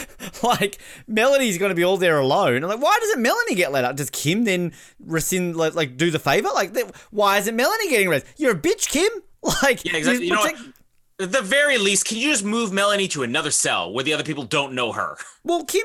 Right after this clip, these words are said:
Speaker 1: just needs to turn around and say, like, "Yeah, well, Melanie actually wasn't involved either." Okay, bye, bye, Melanie. Like,
Speaker 2: Yeah.
Speaker 1: and maybe she does. Maybe there was a deleted scene, or maybe it was written in there, but they just didn't film it.
Speaker 2: And
Speaker 1: Like,
Speaker 2: you know, ah,
Speaker 1: you know?
Speaker 2: I never,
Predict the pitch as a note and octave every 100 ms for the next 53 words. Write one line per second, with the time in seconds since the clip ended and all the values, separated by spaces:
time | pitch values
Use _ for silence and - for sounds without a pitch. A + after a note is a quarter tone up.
0 | G4+ F#4 D4+ C4+ G#3 G#3 G#3 F#3+ F3 E3
1 | F3 D#3+ D3 D#3 D3+ C3+ C#3 C#3 C3+ B2
2 | A2+ A#2 A2 A2 G#2 G#2 A2+ C#3+ F2 _
3 | - A#3+ G3 F3 F3 G3+ G3+ G3 G3 C#3+
4 | B2+ C#3 E3 D3 D3 - F#3+ G3 - E3+
5 | G#3 G3 F#3 A3+ A3+ C#3+ D3 D3+ C#3+ D3
6 | D#3 D#3+ D3 E3+ F3+ C#3+ C#3+ C#3+ D3 A#2+
7 | D3+ D3+ D3 D3 C#3 C#3+ C#3 D3 - A3
8 | D4 - G#4 G#4 G#4 - - - A#3 A#3
9 | - F3 E3+ B3 - - - - D#4+ E4
10 | E4